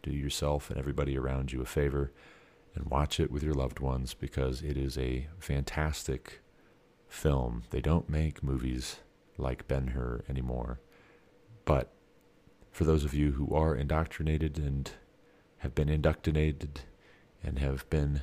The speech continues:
introduced to Ben-Hur, there's a battle, a sea battle, in which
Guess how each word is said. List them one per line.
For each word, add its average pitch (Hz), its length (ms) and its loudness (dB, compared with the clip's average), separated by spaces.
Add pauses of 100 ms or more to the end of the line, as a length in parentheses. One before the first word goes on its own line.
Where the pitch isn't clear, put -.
introduced - 720 0 (840)
to - 140 -2
Ben-Hur, 73 540 2 (3250)
there's 80 220 4
a 76 60 2
battle, 82 420 6 (240)
a 78 60 0
sea 95 200 0
battle, 85 400 4 (140)
in 80 100 0
which 78 360 -2